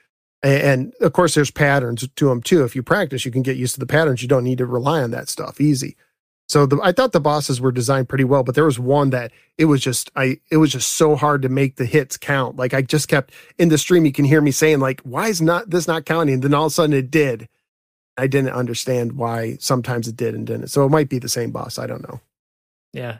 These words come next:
Speaker 2: I, I don't know if it has something to do with the shield or, or what, but yeah, that, it's that guy that he always, he always gives me grief. He, he, and he's, I know, I know it's a, there's a pattern and his attack's the same every time where he shoots out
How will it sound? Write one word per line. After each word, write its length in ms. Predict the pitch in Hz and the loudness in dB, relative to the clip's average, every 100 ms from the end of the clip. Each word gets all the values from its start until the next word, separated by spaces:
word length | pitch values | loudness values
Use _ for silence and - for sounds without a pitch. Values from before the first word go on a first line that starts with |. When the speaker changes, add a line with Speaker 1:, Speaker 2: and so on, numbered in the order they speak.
| - | -8
Speaker 2:
I, 60 | 156 | -8
I 440 | - - - 156 | -6 -8 -4 -2
don't 100 | 175 | 0
know 60 | 156 | 2
if 80 | |
it 40 | 135 | 2
has 100 | 123 | 0
something 160 | 143 127 | -2 -4
to 40 | |
do 20 | |
with 60 | 113 | -4
the 60 | 104 | -4
shield 520 | - 123 127 127 127 | -4 -4 -2 -2 -4
or, 300 | 117 110 - | -10 -18 -16
or 120 | 127 | -16
what, 360 | 117 117 107 113 | -10 -8 -8 -10
but 160 | 123 123 | -10 -8
yeah, 200 | 113 107 | -8 -10
that, 220 | 131 185 | -12 -12
it's 140 | 147 | -6
that 180 | 143 143 | -4 -4
guy 180 | 120 113 | -6 -6
that 220 | 107 - _ _ _ _ _ _ 165 | -8 -16 _ _ _ _ _ _ -2
he 60 | |
always, 200 | 156 135 | 0 0
he 80 | 123 | -2
always 240 | 127 113 | -4 -6
gives 240 | - 117 107 | -8 -12 -14
me 80 | 101 | -16
grief. 540 | 110 107 98 - - _ | -12 -10 -12 -16 -20 _
He, 240 | 120 123 | -10 -8
he, 320 | - 127 160 151 | -8 -10 -6 -4
and 140 | 139 | -2
he's, 280 | 127 143 147 _ | 0 -2 -4 _
I 120 | 143 143 | -2 0
know, 160 | 165 | -2
I 160 | - 139 | -2 0
know 240 | 151 185 | 2 2
it's 160 | 190 139 | 2 -4
a, 40 | - | -6
there's 160 | 139 127 | -4 -4
a 40 | |
pattern 520 | 123 - 139 147 156 160 | -4 -2 -2 -2 -4 -4
and 120 | 120 | -4
his 140 | 123 | -4
attack's 440 | 117 - 139 147 - | -4 -2 -2 -2 -4
the 100 | 120 | -4
same 340 | 131 131 131 | -2 0 0
every 160 | 127 127 | 0 0
time 380 | 123 123 123 113 | -2 0 0 -2
where 140 | 113 | -4
he 60 | 107 | -6
shoots 320 | - 127 117 | -6 -6 -4
out 300 | 120 - - | -4 -4 -10